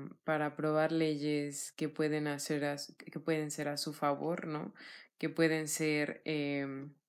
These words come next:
contra leyes que protegen el medio ambiente, ¿no? Contra leyes que protegen el, al trabajador o la salud, ¿no? Y a esto además le suma, o sea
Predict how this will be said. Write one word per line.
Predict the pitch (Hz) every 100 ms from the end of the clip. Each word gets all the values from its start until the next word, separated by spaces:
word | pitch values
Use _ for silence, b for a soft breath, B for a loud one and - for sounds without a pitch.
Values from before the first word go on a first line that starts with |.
| _ _ _ - B B B _
contra | 165 160 160
leyes | 156 156 160 156
que | 180
protegen | 180 165 160 151
el | 151 147
medio | 147 147 139
ambiente, | 143 143 147 147 139 147 139
¿no? | 139 143
Contra | 151 147 151
leyes | 143 135 143
que | - 160
protegen | 175 165 151 147 147
el, | 143 135
al | 143 143
trabajador | - 143 135 - 139 139 139 135 135 - - B B B B -
o | 151
la | 147 139
salud, | 139 143 143 143 143 -
¿no? | 143 143 170 B B _
Y | - 151
a | 156
esto | 165 160 - 151
además | 147 147 151 151
le | 165 165
suma, | 160 170 156 147 156
o |
sea | 147 156